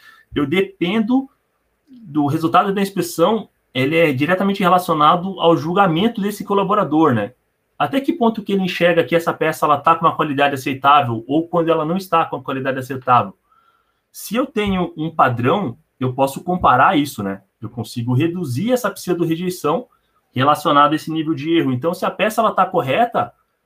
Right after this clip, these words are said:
a partir de um determinado ponto, que é fixo, eu consigo determinar se essa peça, ela tá correta até esse ponto, a partir desse ponto ela está não correta. Então, eu consigo ter uma qualidade assegurada, né? Eu consigo ter uma conformidade de peças que estão corretas ou não.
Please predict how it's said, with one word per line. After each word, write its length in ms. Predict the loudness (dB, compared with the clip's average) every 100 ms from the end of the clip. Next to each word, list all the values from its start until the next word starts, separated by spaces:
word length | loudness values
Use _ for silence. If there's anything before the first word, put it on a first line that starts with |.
| _ _ _
a 100 | -2
partir 280 | 0 -2 -2
de 60 | -2
um 60 |
determinado 520 | -2 -2 0 0 -2
ponto, 640 | -6 -6 0 0 0 -6 -8 _ _ _ _ _ _ -20
que 320 | -8 -4 -2 -2
é 60 |
fixo, 540 | -2 -4 -4 -4 -6 -4
eu 80 | -4
consigo 340 | -4 -4 -6
determinar 360 | -4 0 0 0
se 80 |
essa 140 | -2 -2
peça, 300 | 0 2 2
ela 120 | 2
tá 140 | 2
correta 340 | 0 2 2 0
até 200 | -2 -2
esse 160 | -4
ponto, 300 | -4 -2 0
a 40 | 0
partir 220 | -2 -4
desse 200 | -8 -6
ponto 200 | -4 -2
ela 80 | -2
está 220 | 0 0
não 200 | 2 0
correta. 480 | 0 0 0 -2 -14 _ -20 _ _ _
Então, 180 | 0 2
eu 60 | 2
consigo 360 | 0 -2 -4
ter 120 | 0 2
uma 180 | 2
qualidade 480 | 4 2 4 2 2
assegurada, 600 | -2 -4 2 4 4 2
né? 120 | -2
Eu 80 | -2
consigo 320 | -4 -6 -8
ter 120 | -6 -4
uma 120 | -2
conformidade 760 | -4 -2 -2 0 2 2 2
de 120 | -4 -4
peças 440 | -2 -2 -4 -12
que 80 | -12
estão 180 | -10 -8
corretas 500 | -4 -4 -4 -4 -2
ou 140 | 0
não. 300 | 0 0